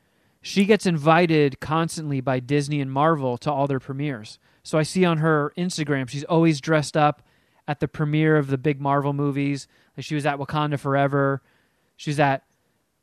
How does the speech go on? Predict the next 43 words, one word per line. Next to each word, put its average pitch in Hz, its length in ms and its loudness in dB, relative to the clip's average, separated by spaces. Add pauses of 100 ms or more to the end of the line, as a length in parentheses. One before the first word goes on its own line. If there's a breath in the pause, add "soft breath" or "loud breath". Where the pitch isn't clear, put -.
(400)
um, 127 460 -6 (200)
Doctor 151 300 0
Strange 143 400 -4
two. 151 460 0 (320)
She's 170 180 0
on 214 100 4
the 196 60 0
fucking 226 300 0
red 185 180 4
carpet 185 400 4
taking 165 240 -2
selfies 160 540 -2
with 127 100 -6
all 147 160 0
the 147 60 -2
stars 160 480 0
and 165 100 -6
all 170 80 0
that 175 140 -2
shit. 185 340 -2 (1080)
And 175 360 2
she 190 160 2
hit 196 160 6
me 185 140 2
up 220 180 4
and 175 80 -2
she 175 120 -4
was 165 80 -2
like, 175 80 0
"Hey, 190 340 2 (800)
tomorrow 180 640 6
I'm 170 160 -2
going 170 360 2
to 170 100 -4
the 156 100 2
premiere 165 580 0
of 147 140 -2
the 147 120 2
Willow 151 440 2
series 127 500 -2
for 139 140 -4
Disney 135 340 0
Plus. 160 540 0